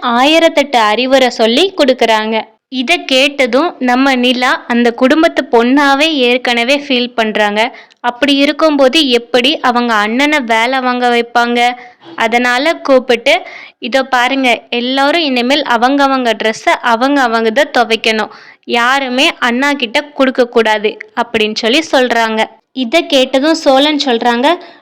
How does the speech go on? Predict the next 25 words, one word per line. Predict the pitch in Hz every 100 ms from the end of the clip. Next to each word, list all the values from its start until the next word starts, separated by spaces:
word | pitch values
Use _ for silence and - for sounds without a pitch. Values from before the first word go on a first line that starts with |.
| -
"நான் | 247 269 359
எப்படி | 370 302 - 370 370
துவைக்க | 294 269 285 285
முடியும்? | 262 254 254 247 240
எனக்கு | 240 277 302 294
சோப்பெல்லாம் | 277 269 320 - 302 330
தொட்டா | 285 240 302 311 -
கையெல்லாம் | 220 233 269 311 330 269
அலர்ஜியா | 214 226 247 269 302 240
வரும், | 220 214 208
என்னாலலாம் | 202 208 254 277 294 330
முடியாது" | 254 226 233 233 233 233 - - -
அப்படிங்கிறாங்க. | 226 208 247 247 233 220 226 - - -
"அப்போ | 269 311
அண்ணன் | 277 262 269 349 381
மட்டும் | 359 370 359
எப்படி | 285 311 330 330 -
சோப் | 302 302 302
போடுறாங்க? | 294 285 277 277 285 285 - _ -
அவங்களுக்கும் | 226 233 277 302 311 381 311
கையெல்லாம் | 262 254 285 262
அலர்ஜி | 233 240 233 254
ஆக | 220 226
தானே | 247 285
செய்யும். | 302 294 226 214 262